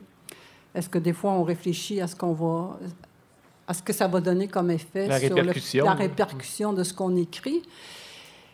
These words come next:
Speaker 1: Et puis hélas, non, on réfléchit pas, on écrit. Puis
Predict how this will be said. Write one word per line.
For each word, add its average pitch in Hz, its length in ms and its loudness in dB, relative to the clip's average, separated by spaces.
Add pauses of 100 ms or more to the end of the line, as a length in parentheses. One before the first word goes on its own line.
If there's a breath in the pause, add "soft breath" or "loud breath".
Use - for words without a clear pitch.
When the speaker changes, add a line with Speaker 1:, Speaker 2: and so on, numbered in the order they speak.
Speaker 1:
Et 196 80 2
puis 202 140 2
hélas, 196 400 4
non, 202 420 2
on 170 40 0
réfléchit 185 500 -4
pas, 175 140 -4
on 180 560 -4
écrit. 190 520 -6
Puis 196 280 -8